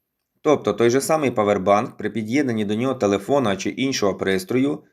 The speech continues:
визначає, якою напругою його можна зарядити, і лише після того подає її. І якщо ви хочете отримати дванадцять вольтів для пристроїв, які не підтримують протоколів швидкої зарядки,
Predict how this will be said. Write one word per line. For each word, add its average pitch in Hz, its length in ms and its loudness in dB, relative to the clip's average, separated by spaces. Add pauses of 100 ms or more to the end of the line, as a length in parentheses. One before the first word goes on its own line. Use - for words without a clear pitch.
(140)
визначає, 117 800 0 (220)
якою 110 440 0
напругою 156 680 0
його 98 260 0
можна 107 300 -2
зарядити, 135 640 -2 (360)
і 117 80 -4
лише 117 300 2
після 95 260 -4
того 135 440 2
подає 95 580 -4
її. 117 500 -6 (680)
І 107 120 -8
якщо 95 360 0
ви 147 80 2
хочете 135 400 -2
отримати 117 460 0
дванадцять 104 520 -2
вольтів 107 360 0
для 95 140 -2
пристроїв, 107 580 -4
які 98 300 -4
не 107 100 0
підтримують 107 580 -2
протоколів 101 540 -2
швидкої 101 440 -2
зарядки, 90 640 -4